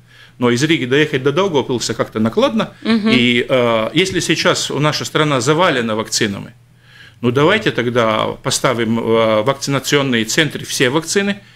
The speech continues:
Speaker 1: э, или, или, э, и-, известим, э, жителей Риги, в каком месте, или жителей Даугавпилса, или жителей Лепая, в каком месте,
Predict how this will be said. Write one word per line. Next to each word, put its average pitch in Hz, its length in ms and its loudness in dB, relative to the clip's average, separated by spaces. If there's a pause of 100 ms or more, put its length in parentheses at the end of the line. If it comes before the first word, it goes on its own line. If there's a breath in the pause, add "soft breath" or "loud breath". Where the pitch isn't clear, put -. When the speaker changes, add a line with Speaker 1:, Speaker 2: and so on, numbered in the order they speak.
(240 loud breath)
Speaker 1:
э, 113 560 0
или, 147 200 4
или, 127 480 -2 (120)
э, 117 360 2
и-, 135 260 -4 (100)
известим, 156 600 0 (100)
э, 107 600 0 (220)
жителей 127 520 0
Риги, 180 360 0 (160 loud breath)
в - 40 -20
каком 160 460 0
месте, 156 440 0 (320 soft breath)
или 131 180 0
жителей 127 420 0
Даугавпилса, 156 720 2
или 107 140 0
жителей 107 400 0
Лепая, 156 300 2
в - 40 -10
каком 160 320 0
месте, 143 320 -2